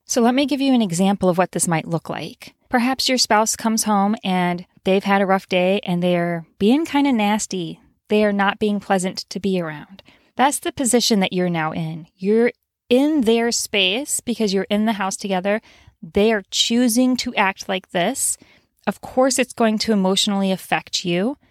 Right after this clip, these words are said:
But if you allow that circumstance to control your next decision, your reaction may be to yell,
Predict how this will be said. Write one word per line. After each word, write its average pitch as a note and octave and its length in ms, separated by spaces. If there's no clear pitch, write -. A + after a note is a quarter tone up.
But A#3 100
if A3+ 160
you D4 160
allow B3+ 300
that G#3+ 560
circumstance G3+ 800
to G3 240
control G3+ 720
your G3 280
next F3+ 480
decision, F#3 800
your A3 280
reaction G#3+ 600
may E3+ 220
be F#3 300
to E3+ 560
yell, G3 580